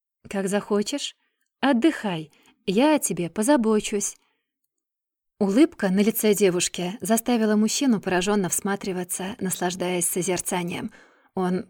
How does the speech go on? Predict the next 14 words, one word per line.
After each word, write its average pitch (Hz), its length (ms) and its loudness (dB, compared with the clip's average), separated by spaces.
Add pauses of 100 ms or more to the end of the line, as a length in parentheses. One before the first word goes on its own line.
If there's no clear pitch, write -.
прочистил 180 600 0
горло 262 440 2 (220)
и 277 120 0
хрипло 233 420 -2
выдал: 180 360 -4 (840)
«Тина, 208 400 -2 (420)
тебе 196 300 0
нужно 196 360 -2
чаще 208 680 -4 (220)
улыбаться. 202 800 0 (320)
Тебе 294 380 4
идет». 185 340 -4 (560)
Нежный 202 480 4
смех 214 400 0